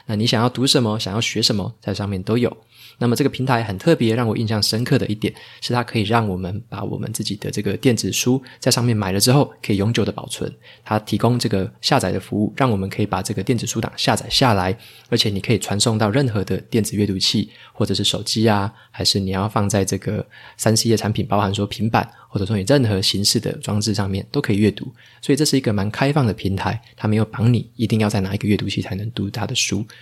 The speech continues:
所以这是一个算是开放性，是它的给我一个很棒的特点。那么它的影音课程也是蛮有意思的，我也听了几集的影音课程，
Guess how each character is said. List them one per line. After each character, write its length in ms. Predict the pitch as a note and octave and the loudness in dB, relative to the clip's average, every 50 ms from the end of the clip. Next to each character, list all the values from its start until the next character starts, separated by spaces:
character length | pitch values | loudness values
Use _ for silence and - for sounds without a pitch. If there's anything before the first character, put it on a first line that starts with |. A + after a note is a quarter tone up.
| - - | -20 -10
所 100 | - - | -6 -2
以 20 | G#2+ | 0
这 80 | A2+ | 0
是 140 | G#2+ - A2+ | 0 2 0
一 80 | G#2+ G#2+ | 0 0
个 260 | - G#2+ F#2+ F#2 D#2+ - | 2 0 0 0 0 -2
算 120 | - B2 | -2 -2
是 100 | A2 - | -2 -2
开 200 | - - C#3 C#3+ | 0 0 2 4
放 160 | E3 D3+ C3+ | 4 4 4
性， 160 | - - A2 | 4 2 2
是 100 | G#2+ - | 2 0
它 140 | G#2+ - G#2 | -2 -2 -2
的 180 | G2+ G2+ F#2+ G2 - _ _ | -2 -2 -4 -6 -8 _ _
给 100 | - G2+ | 0 0
我 80 | G2 G2 - - - | 0 0 -2 -6 -6
一 100 | - - | -6 -6
个 140 | F#2+ - G#2 | -2 -2 -2
很 80 | F#2+ D#2+ - | -2 -2 -2
棒 100 | - A2 | -2 -2
的 80 | F#2 - | -2 -4
特 200 | - - - A#2+ | -2 0 0 0
点。 180 | A2+ - - - - - - - - - | 0 -2 -6 -10 -12 -18 -20 -20 -20 -6
那 120 | - A#2 A2 | -2 0 2
么 100 | G#2 F#2 | 2 2
它 100 | - A2 | 0 0
的 140 | G2+ G2+ | 0 0
影 100 | - G#2 | 0 0
音 160 | G2 G#2+ B2 C#3 | 0 0 0 2
课 160 | - - D3+ | 2 2 2
程 240 | B2+ - G2+ F#2 - - - - - | 4 2 0 -2 -2 -6 -12 -12 -6
也 80 | - G2 | -2 -2
是 80 | - | 0
蛮 100 | G2+ G2 G2 | 0 0 0
有 80 | F#2+ F#2 | 0 0
意 100 | G#2 G2 | 0 0
思 160 | - - A2 | 0 0 -2
的， 100 | F#2+ G#2 - | -2 -2 -2
我 80 | G#2 G2 | 0 0
也 80 | F#2 | 0
听 180 | F#2 - - G2+ | -2 -2 -2 -2
了 120 | F#2+ F#2 | 0 0
几 140 | F2+ - - | -2 -2 -4
集 180 | - - - - | -6 -8 -8 -6
的 100 | - - | -6 -6
影 160 | - A#2 A2+ | -6 -6 -6
音 140 | G2+ G2+ A2 | -6 -6 -4
课 180 | - - A2+ | 0 0 0
程， 160 | G2+ - - | 0 0 -4